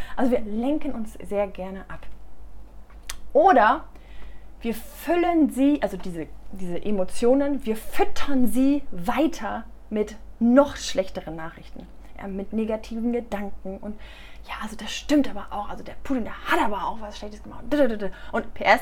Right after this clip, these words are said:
ich sage nicht, dass ich das hier gut finde, was da in der Welt passiert, ja. Also ich bin da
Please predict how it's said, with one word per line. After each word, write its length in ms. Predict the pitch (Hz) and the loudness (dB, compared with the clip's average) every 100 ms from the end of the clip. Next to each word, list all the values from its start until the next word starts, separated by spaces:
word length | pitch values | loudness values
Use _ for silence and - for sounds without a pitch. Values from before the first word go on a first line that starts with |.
| - - | 0 -12
ich 100 | 208 185 | -6 2
sage 240 | 180 190 | 4 4
nicht, 280 | 190 220 - | 4 4 4
dass 140 | 226 | -2
ich 100 | - | -2
das 140 | 208 180 | -2 0
hier 160 | 208 | 2
gut 220 | 175 226 | 2 2
finde, 260 | - 156 151 | 0 0 -2
was 140 | 165 | -2
da 160 | 180 156 | 0 2
in 80 | 160 | 4
der 160 | 156 | 2
Welt 160 | 156 156 | 2 0
passiert, 400 | - 170 151 143 | -4 -4 -4 -2
ja. 240 | 160 160 180 | -2 -2 -4
Also 180 | 180 - | -8 -8
ich 140 | - - | -8 -4
bin 80 | |
da 120 | 175 | -4